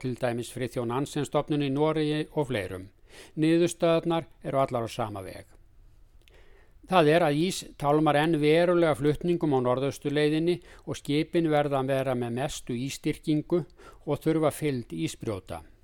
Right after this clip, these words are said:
Það er dýrt. Þessi þungu ístyrtu skip eru óhagkvæm til flutninga á opnu hafi og því verður að skipa vörunum yfir í léttari skip. Rússar bjóða umskipunarhafnir bæði í Múrmansk og Vladivostok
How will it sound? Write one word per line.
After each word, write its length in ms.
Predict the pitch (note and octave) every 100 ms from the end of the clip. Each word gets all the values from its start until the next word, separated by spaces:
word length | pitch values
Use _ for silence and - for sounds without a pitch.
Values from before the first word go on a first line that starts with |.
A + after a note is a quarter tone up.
| -
Það 240 | - C3+ A#2
er 80 |
dýrt. 480 | E3 A2+ - - - - _ - _ - - - -
Þessi 240 | F3+ E3+ D3+
þungu 380 | E3+ E3+ C#3 C3
ístyrtu 480 | - C#3+ - C#3+
skip 320 | - D3+ D#3+ C3+
eru 160 | A#2+
óhagkvæm 640 | C#3 D3+ D3 D3 - D3 C#3
til 160 | C3
flutninga 480 | C3+ E3 - E3 D3
á 80 | C3 C3+
opnu 240 | C3 C#3 B2
hafi 380 | C#3+ D#3 E3 - - - - -
og 160 | D#3
því 140 | E3+ F3
verður 320 | E3+ D3+ C3+
að 60 | -
skipa 340 | C#3+ D3+ C#3
vörunum 560 | B2+ C#3 D3+ C#3+ C3+ C3
yfir 320 | C#3+ C#3 A#2+
í 140 | A#2 A#2+
léttari 480 | C#3+ - - A#2
skip. 480 | A2+ - - F2 - - - _ - - - - -
Rússar 640 | D#4 C4+ D3 D3+ - G3 D3
bjóða 300 | D#3+ D3 C3+
umskipunarhafnir 920 | C#3 - D#3+ D3 D3+ D3+ D3+ F3 D#3+
bæði 320 | C#3+ C3+ B2+ B2+
í 60 |
Múrmansk 480 | B2 D3 C#3+ C#3+ -
og 60 | C3
Vladivostok 840 | C3 C#3+ D#3+ D#3 D#3+ - D#3 -